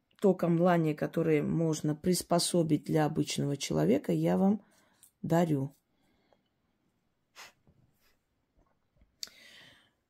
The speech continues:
Э, шаманок называли угаданки. То есть женщины-шаманки — это угаданки были.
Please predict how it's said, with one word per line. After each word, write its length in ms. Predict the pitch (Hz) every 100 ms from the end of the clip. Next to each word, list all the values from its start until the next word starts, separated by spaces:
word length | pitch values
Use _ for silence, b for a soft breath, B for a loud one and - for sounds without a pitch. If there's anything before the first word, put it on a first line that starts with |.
| _ _ -
Э, 400 | 180 175 165 - _ _ _ _ _ _ _ _ -
шаманок 840 | - 214 220 202 165 151 - - b b b b _
называли 600 | 175 160 165 175 160 151
угаданки. 920 | 147 165 175 160 160 139 147 - 233 - _ _ _ _ _ _ _ _ _ _ _ b b b b b b b b b b _ _ _ _ -
То 100 | 147
есть 240 | 143 -
женщины-шаманки — 1120 | 156 151 147 - 147 147 156 156 160 147 -
это 280 | - - 139
угаданки 680 | 143 151 147 147 147 151 -
были. 400 | 170 175 185